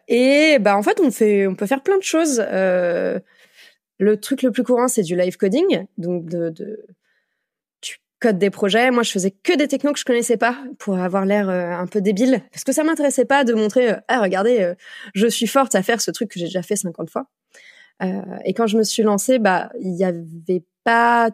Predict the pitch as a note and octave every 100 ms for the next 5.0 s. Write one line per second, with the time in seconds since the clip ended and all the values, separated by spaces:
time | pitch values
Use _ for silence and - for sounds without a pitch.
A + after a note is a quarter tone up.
0 | - A3+ A3+ B3 D4+ D4+ D4 A#3 - B3
1 | A3+ E3+ - A3 A#3+ A#3 A3+ C4 C4+ G3+
2 | G3 - G3 G3 F#3+ C#4 D4 - - _
3 | F#3 - G3 G#3+ G3 F3+ - E3+ - B3
4 | A#3 G#3+ G3+ G#3 A3 G#3 F#3 F3 E3+ E3+